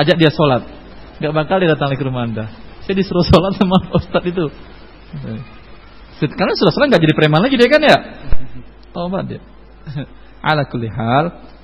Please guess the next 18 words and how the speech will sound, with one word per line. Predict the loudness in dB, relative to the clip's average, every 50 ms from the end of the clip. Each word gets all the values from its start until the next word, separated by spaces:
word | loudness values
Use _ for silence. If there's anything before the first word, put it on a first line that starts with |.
| -20 -20 -20 -10 -6
kalau | -4 -2 -2 -2 -2
dengan | -2 -2 -2
debt | -2 -2 -2
collector | -2 -2 -2 -2 -2 -2 -2 -2 -2 -2
tadi, | -2 0 0 0 0 0 -2 -4 -10 -18 -20 -20 -20 -20 -20 -20 -20 -20 -20 -20 -20 -20 -20 -20 -20 -20 -20 -20 -20 -16
kenapa | -10 -6 -6 -4 -4 -4 -2 -2
mereka | -2 0 0
tidak | 0 0 -2 -2 -2
menggunakan | -2 -2 0 0 0 0 0 -2 2 2
perangkat | 2 2 2 -2 -2 -2
hukum | -2 0 0 0 -2
resmi? | -2 -4 -2 -4 -4 -2
Karena | -2 -2 -2
tidak | 0 0 2 2 2 2 0
ada | -2
satu | 0 -2 -2 -2
negara | 0 0 2 2 2 2 0 0
pun | 0